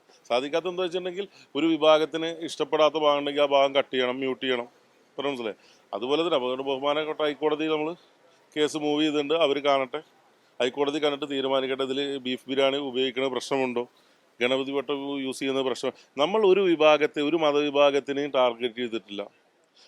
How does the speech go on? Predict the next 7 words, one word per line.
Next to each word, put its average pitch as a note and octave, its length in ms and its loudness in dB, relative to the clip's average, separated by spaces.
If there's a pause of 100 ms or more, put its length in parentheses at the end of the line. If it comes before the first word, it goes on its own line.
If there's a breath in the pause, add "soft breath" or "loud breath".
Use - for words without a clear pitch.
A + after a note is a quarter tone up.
(120)
ഒരു E3+ 140 4
രാഷ്ട്രീയ E3 400 4
പാർട്ടിനെ, D3+ 400 2
ഒരു D3+ 120 -4
മതവിഭാഗത്തിനെ, C#3+ 840 0
ഒരു, C#3+ 300 -2 (280 soft breath)
ഒരു C#3+ 140 0